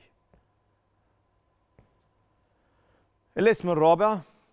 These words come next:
ويمكن واحد من المفاجآت، يعني محمد هاني الظهير الأيمن للفريق، يعد من أبرز المفاجآت في توصيات لجنة التخطيط، حيث طلبت رحيله بسبب تراجع مستواه في الفترة الأخيرة، إلا أن هناك بعض الأصوات داخل اللجنة التي تطالب باستمراره،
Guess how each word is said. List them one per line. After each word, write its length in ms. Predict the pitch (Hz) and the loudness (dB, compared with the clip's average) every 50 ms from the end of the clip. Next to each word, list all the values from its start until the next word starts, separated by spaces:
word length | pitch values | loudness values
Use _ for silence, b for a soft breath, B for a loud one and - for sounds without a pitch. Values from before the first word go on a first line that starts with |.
| b b - | b b -16
ويمكن 320 | 170 196 208 185 - 175 | -14 -12 -12 -10 -8 -6
واحد 200 | 185 175 160 160 | -4 -4 -6 -6
من 60 | 147 | -8
المفاجآت، 600 | 147 139 139 139 - 135 120 120 131 151 156 - - | -8 -8 -8 -8 -8 -8 -6 -4 -4 -4 -4 -6 -6
يعني 360 | 117 110 117 151 202 214 - - | -8 -6 -6 -6 -8 -10 -12 -12
محمد 440 | 170 170 151 - 165 170 160 143 131 | -12 -12 -8 -6 -4 -4 -2 -2 -2
هاني 280 | 135 147 170 185 196 160 | -2 -2 -2 -2 -4 -6
الظهير 260 | 147 120 135 143 147 | -4 -4 -2 -2 -2
الأيمن 360 | 139 143 143 143 143 135 127 | -2 -2 -4 -4 -4 -4 -6
للفريق، 440 | 120 110 - 127 127 170 214 220 190 | -6 -8 -6 -4 -2 -2 -2 -2 -4
يعد 160 | 147 131 151 | -4 -4 -4
من 140 | 147 139 135 | -6 -6 -8
أبرز 260 | 139 139 139 127 117 | -6 -6 -6 -6 -6
المفاجآت 640 | 120 123 113 - 120 110 113 123 135 170 220 208 - | -6 -8 -8 -6 -6 -4 -4 -2 0 -2 -2 -2 -6
في 100 | - 127 | -10 -10
توصيات 420 | - 123 113 - 131 135 135 - | -8 -8 -6 -4 -4 -4 -4 -4
لجنة 200 | 135 131 131 127 | -4 -6 -6 -6
التخطيط، 680 | 113 - - 113 - - - 160 196 226 208 - - | -8 -10 -12 -14 -14 -12 -10 -8 -8 -8 -8 -12 -16
حيث 500 | - - 131 135 143 135 117 - - - | -12 -6 -4 -4 -4 -4 -8 -12 -12 -10
طلبت 540 | 131 123 - - 151 156 147 131 131 123 - 120 | -10 -10 -6 -4 -4 -2 -2 -4 -4 -8 -8 -10
رحيله 360 | 110 - - 131 143 143 131 | -12 -10 -10 -10 -8 -8 -8
بسبب 360 | 113 - - 131 127 123 - | -8 -8 -6 -4 -4 -4 -4
تراجع 340 | - 113 120 127 120 120 110 | -6 -4 -4 -4 -4 -4 -6
مستواه 340 | 110 107 - - 113 120 123 | -6 -8 -10 -8 -6 -6 -6
في 60 | - | -8
الفترة 320 | 117 - 127 123 - 120 | -10 -10 -10 -8 -6 -8
الأخيرة، 380 | 101 98 101 - 160 160 170 175 | -8 -8 -8 -8 -6 -4 -4 -4
إلا 400 | 147 90 127 131 123 110 98 123 | -4 -4 -6 -6 -4 -4 -6 -6
أن 140 | 123 120 120 | -6 -6 -6
هناك 380 | 110 104 107 110 123 139 135 - | -6 -6 -6 -4 -4 -6 -6 -6
بعض 320 | 120 113 123 120 117 104 | -4 -4 -2 -2 -4 -6
الأصوات 400 | 107 82 73 107 - - 131 131 | -10 -14 -16 -12 -8 -6 -6 -4
داخل 260 | 113 113 117 - 110 104 | -4 -6 -6 -6 -6 -6
اللجنة 440 | 104 117 135 139 143 143 135 110 | -6 -6 -6 -4 -4 -4 -4 -4
التي 260 | 110 120 117 107 117 110 | -6 -6 -8 -10 -12 -14
تطالب 640 | 117 110 - - 131 139 143 139 135 131 113 101 | -16 -16 -8 -4 -2 0 0 0 -2 -6 -8 -10
باستمراره، 640 | 101 101 - - 104 95 113 139 160 175 196 190 | -14 -18 -16 -14 -14 -10 -6 -4 -2 -2 -2 -2